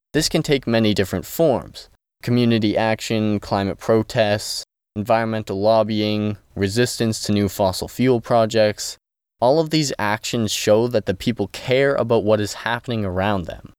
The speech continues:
This holds other citizens as well as higher powers accountable, which is happening at significantly higher rates every year as both concern for the planet and the will to act grows.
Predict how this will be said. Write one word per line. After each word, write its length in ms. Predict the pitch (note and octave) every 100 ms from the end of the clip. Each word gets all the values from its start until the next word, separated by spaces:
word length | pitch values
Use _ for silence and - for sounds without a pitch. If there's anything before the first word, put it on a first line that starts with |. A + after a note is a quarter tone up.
| _ _
This 180 | B2+ -
holds 320 | C#3 B2 -
other 220 | A#2 A#2
citizens 720 | A2 - C#3 C3+ - C3 C3 -
as 240 | A2 G2+
well 260 | G#2 A#2 B2
as 120 | A2
higher 320 | - A2 G#2+
powers 420 | - G2+ G#2+ G#2 -
accountable, 920 | F#2+ - B2+ F3 F3+ G#2 E2+ E2 F#2 _ _
which 160 | A#2 A#2
is 120 | -
happening 440 | C3 B2+ B2 A#2
at 160 | G2+ -
significantly 800 | G#2+ G#2+ B2 - C#3+ D3+ C3+ B2+
higher 340 | - A2+ A2
rates 320 | G#2 G#2 G2+ -
every 260 | G#2 F#2
year 480 | F#2 G#2+ C#3 C3+ C3 _ _ _
as 160 | A2 G2+
both 260 | A2+ G#2 -
concern 560 | G#2 F#2+ - B2+ C3+
for 180 | C3+ A#2
the 80 | G#2
planet 580 | - A#2 A2 A2 A2 -
and 140 | G#2 F#2+
the 80 |
will 320 | F#2 G#2+ A#2+ B2
to 240 | - -
act 400 | G2+ F#2+ - D#2+
grows. 640 | D#2+ G2 D2+ - - -